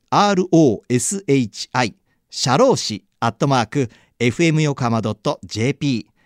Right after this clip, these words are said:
社労士アットマークエフエム横浜ドットジェーピーまで。また、この番組のポッドキャストもアップされています。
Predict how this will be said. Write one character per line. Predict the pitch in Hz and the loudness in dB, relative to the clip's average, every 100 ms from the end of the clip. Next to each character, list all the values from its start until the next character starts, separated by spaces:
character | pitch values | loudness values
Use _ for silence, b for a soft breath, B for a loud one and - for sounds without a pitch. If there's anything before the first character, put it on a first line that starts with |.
| _ _ _ | _ _ _
社 | - 113 | -2 0
労 | 127 156 117 | 2 2 0
士 | - 143 - _ | -4 -6 -8 _
ア | 120 | -2
ッ | |
ト | 117 226 | 0 2
マ | 233 | 2
ー | 143 | 0
ク | - - b b | -6 -14 b b
エ | - 120 | 0 0
フ | 214 | 2
エ | 220 | 2
ム | 208 | 4
横 | 190 165 | 2 2
浜 | 143 | 2
ド | 135 | 0
ッ | 131 | -2
ト | - 180 - | -2 -2 -4
ジ | 110 | -4
ェ | 135 | 0
ー | 196 | 0
ピ | 185 165 | -2 -2
ー | |
ま | 143 | 0
で。 | 123 - _ _ _ _ | -2 -4 _ _ _ _
ま | 120 | -4
た、 | 139 151 B B B | -2 -4 B B B
こ | - | 2
の | 190 | 2
番 | 254 240 | 4 2
組 | 226 214 | 2 2
の | 196 | 2
ポ | 170 | -2
ッ | 170 | -2
ド | 226 | -2
キ | 240 | -2
ャ | |
ス | 220 | -2
ト | 185 | 0
も | 190 - | 0 0
ア | |
ッ | 120 | -6
プ | - | -6
さ | - | -4
れ | 107 | -4
て | 104 | -2
い | 117 | -2
ま | 151 | -2
す。 | - - | -4 -12